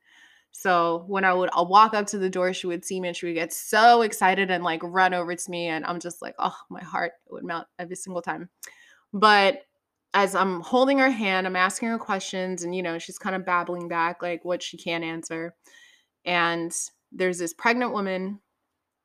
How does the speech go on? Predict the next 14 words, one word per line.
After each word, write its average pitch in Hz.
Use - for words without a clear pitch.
is 180
holding 180
her 214
child 180
who 196
looks 254
a 254
little 233
bit 220
older 180
than 165
my 160
niece. 156
And 185